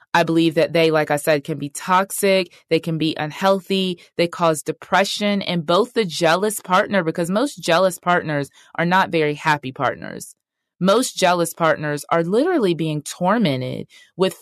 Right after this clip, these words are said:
feelings of loss, with fears, with images that you're gonna leave them,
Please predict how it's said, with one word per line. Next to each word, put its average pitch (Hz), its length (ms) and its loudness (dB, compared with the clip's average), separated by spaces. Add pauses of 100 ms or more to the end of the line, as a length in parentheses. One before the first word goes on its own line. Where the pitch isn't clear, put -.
(140)
feelings 220 440 0
of 170 160 -2
loss, 160 520 2 (160)
with 180 140 0
fears, 156 840 -2 (300)
with 196 260 0 (120)
images 170 760 0 (180)
that 165 300 2
you're 208 220 0
gonna 208 160 0
leave 190 260 -2
them, 139 380 -8